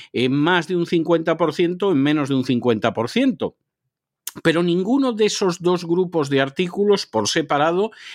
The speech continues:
llegaba ni siquiera al uno por ciento de los artículos.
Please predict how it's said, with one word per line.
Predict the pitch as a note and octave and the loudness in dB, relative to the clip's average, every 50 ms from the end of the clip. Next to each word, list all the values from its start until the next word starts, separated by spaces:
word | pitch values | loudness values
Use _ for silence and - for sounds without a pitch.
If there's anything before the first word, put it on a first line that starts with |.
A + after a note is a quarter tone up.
| - | -4
llegaba | - A2+ C3+ C3+ C#3+ F3 G3 G#3 | 0 2 2 2 2 0 0 0
ni | G3 F3+ D3+ | 0 0 0
siquiera | - - C3+ A#2+ B2+ F3 F#3 G3 G3+ G3+ - _ _ | 0 -2 -4 -2 -2 0 0 0 0 -2 -4 _ _
al | - D#3+ D#3 D3 E3 F#3+ | 0 2 2 0 0 2
uno | A#3 C4 C4 B3+ B3+ B3+ B3 - _ _ | 2 2 2 2 0 -2 -4 -8 _ _
por | - B2+ A#2 A#2 | 0 0 0 0
ciento | A#2+ - E3 E3+ F3 F3 D#3+ - D#3 B2+ | 0 0 2 2 2 2 -2 -2 0 2
de | A2+ A2 | 2 2
los | F#2 F2+ - - | 2 0 0 0
artículos. | F2 E2 - - F2 - _ _ _ _ _ | -2 -2 -4 -10 -16 -18 _ _ _ _ _